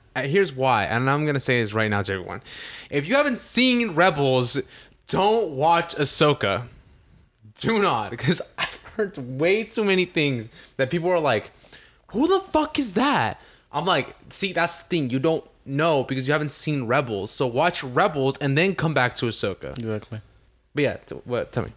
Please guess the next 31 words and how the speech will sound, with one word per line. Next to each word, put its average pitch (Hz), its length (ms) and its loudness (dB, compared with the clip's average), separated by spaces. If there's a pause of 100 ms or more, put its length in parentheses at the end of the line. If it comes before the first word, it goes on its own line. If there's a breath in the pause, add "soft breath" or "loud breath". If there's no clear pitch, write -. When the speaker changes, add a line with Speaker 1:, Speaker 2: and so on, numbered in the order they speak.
(180)
Speaker 2:
Did 123 180 -2
you 139 60 2
watch 117 220 4
Rebels, 92 240 -2
though? 92 100 -10 (420 soft breath)
Speaker 1:
Yeah. 120 160 2 (200)
Speaker 2:
Okay. 147 100 2
Speaker 1:
There's, - 160 2
someone 196 400 -2
came 175 180 -2
back 165 180 -2
now. 123 200 -8 (360)
Speaker 2:
Okay, 113 320 0
so 131 160 0
do 123 140 -2
you 147 60 2
remember 170 540 2
the 131 140 0
little, 143 720 2
what 127 180 -4
was 123 140 -2
it? 113 160 0 (360)
The 120 140 -2
World 123 380 0
Between 120 400 -2
Worlds 123 280 0
or 127 60 -2
whatever 123 260 0
they 127 140 -2
called 127 300 -2
it? 139 180 -6